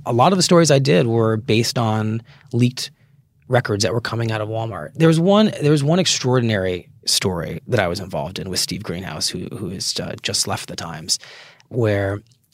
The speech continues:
I happened to be in Bentonville. I went all the time. I got to really know the executives. And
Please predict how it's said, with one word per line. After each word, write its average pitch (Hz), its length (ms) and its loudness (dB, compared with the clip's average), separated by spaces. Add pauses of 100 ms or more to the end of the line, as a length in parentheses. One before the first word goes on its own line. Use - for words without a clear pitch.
I 113 160 0
happened 117 380 -2
to 113 80 -2
be 120 240 2
in 110 140 2
Bentonville. 95 360 -4
I 95 80 -4
went 90 200 -12
all 113 240 2
the 117 80 -4
time. 95 260 -8
I 90 60 -10
got 110 140 -10
to 113 100 -8
really 117 220 -4
know 113 140 -2
the 107 120 -8
executives. 95 640 -8 (460)
And 101 560 -4